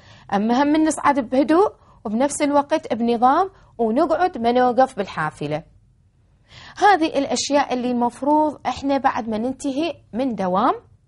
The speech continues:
المدرسة نعملها. راح وين نروح؟ راح نروح وين؟ إلى البيت. هذه إذا طبعًا إذا كانت بالحافلة، وإذا كانت مشي،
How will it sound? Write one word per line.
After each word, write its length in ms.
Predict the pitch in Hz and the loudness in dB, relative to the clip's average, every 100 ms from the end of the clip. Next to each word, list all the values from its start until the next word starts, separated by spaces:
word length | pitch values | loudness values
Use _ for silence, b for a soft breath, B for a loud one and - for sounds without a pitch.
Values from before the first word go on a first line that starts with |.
| _ - | _ -6
المدرسة 680 | 320 392 233 202 202 302 320 - | -4 -2 -2 -4 -4 -4 -4 -4
نعملها. 520 | 220 175 147 - - _ _ _ B B B B B | -6 -6 -12 -14 -16 _ _ _ B B B B B
راح 200 | 320 339 | 0 2
وين 280 | 359 494 339 | 4 4 4
نروح؟ 320 | 196 165 165 - _ _ _ _ _ _ 208 | 4 2 0 -10 _ _ _ _ _ _ -6
راح 180 | 196 | -4
نروح 320 | 190 214 294 339 - | -2 0 0 -2 -2
وين؟ 320 | 277 320 302 - _ _ 202 | 0 0 -2 -10 _ _ -2
إلى 180 | 196 247 | 0 0
البيت. 400 | 226 247 160 - - _ b b b b b b b b - | 0 -4 -4 -14 -20 _ b b b b b b b b 2
هذه 320 | 381 330 302 | 4 4 4
إذا 120 | 302 | 2
طبعًا 280 | 302 294 285 | 4 0 0
إذا 260 | - 285 | 0 0
كانت 460 | 277 294 311 311 - | 2 2 2 0 2
بالحافلة، 580 | 247 262 214 190 190 175 | 0 2 0 -2 0 0
وإذا 260 | 139 233 | 0 -2
كانت 420 | 233 294 285 285 285 | 2 4 4 2 4
مشي، 460 | 302 - 277 269 | 2 2 -2 -4